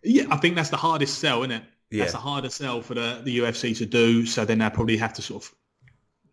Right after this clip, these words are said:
Speaker 1: uh, I don't know. You could sell it. He's, he's beat a returning champion stuff, but I think for, I think you're right. I think Yan and Aldo both win their respective matchups there.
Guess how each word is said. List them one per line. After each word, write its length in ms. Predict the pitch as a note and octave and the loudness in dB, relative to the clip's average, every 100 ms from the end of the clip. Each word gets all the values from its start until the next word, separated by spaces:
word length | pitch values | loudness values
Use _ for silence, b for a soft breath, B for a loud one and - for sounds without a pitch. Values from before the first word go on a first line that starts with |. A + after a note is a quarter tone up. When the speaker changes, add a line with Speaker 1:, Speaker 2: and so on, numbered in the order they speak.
| _ | _
Speaker 1:
uh, 300 | C#3+ C#3 A#2 - - - B C3 | -6 0 0 -2 -12 -16 B 0
I 80 | |
don't 120 | C#3+ C#3+ | 4 4
know. 80 | |
You 180 | C#3+ G3 | 4 0
could 180 | B3+ B3 | -4 -6
sell 220 | - B3 | -6 -2
it. 120 | F#3 C3+ | -2 -2
He's, 200 | D3 C#3+ - | -4 -6 -6
he's 160 | E3 D3 | -4 0
beat 240 | E3 D#3+ | 0 0
a 40 | |
returning 500 | D3+ C#3+ D3 D#3 D3 | 0 -2 0 0 0
champion 420 | C#3+ D3+ D3 C#3 C3+ | 0 -2 -2 -2 -2
stuff, 260 | D3 C#3 | 0 0
but 60 | A#2+ | -2
I 60 | |
think 380 | A#2+ C#3+ C#3+ - | -2 -2 -4 -8
for, 100 | D#3 - b b - | -8 -8 b b -4
I 60 | |
think 180 | C3+ F#3 | 2 4
you're 80 | E3 | 6
right. 240 | C#3+ D3+ | 6 6
I 220 | D3 - | 2 -6
think 160 | D3 C#3+ | -4 0
Yan 260 | C#3+ C#3+ C3 | 2 2 0
and 80 | |
Aldo 280 | C3+ B2+ A#2 | -2 -2 -4
both 260 | A2+ A#2+ A2+ | -6 -8 -6
win 120 | A#2+ | -8
their 140 | A2+ | -6
respective 400 | A2 - A2+ A#2 | -8 -8 -8 -6
matchups 460 | A2 A2+ - G#2+ - | -6 -6 -4 -6 -4
there. 320 | A2+ G#2 - | -4 -4 -8